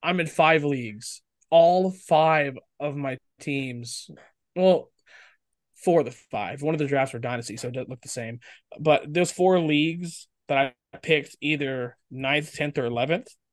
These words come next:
are identical almost. Because it's the same scenario every time, damn near. So most of them have Dak and C D, either one, or not Dak and C D,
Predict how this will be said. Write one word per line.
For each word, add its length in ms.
are 100
identical 640
almost. 500
Because 320
it's 120
the 60
same 240
scenario 460
every 200
time, 260
damn 280
near. 320
So 160
most 320
of 60
them 160
have 280
Dak 280
and 100
C 180
D, 320
either 240
one, 180
or 160
not 160
Dak 140
and 100
C 160
D, 200